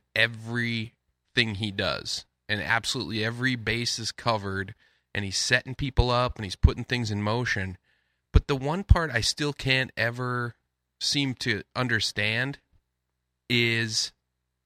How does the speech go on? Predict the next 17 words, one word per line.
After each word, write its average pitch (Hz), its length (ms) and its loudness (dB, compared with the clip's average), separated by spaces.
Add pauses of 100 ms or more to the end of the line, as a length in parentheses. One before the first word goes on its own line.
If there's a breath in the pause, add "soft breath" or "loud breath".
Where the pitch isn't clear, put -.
(720)
why 151 1000 -2 (100)
did 135 160 2
he 131 160 -6
take 127 320 -4
the 107 120 -2
risk 107 720 -2 (720)
of 101 400 -6
killing 107 360 -2
Hess - 580 -4 (920)
and, 107 320 0
and 104 320 -2
getting, 120 360 0
and 110 200 -2
getting 127 240 0
involved 107 480 -2
with 98 160 -8
Lester? 98 560 -4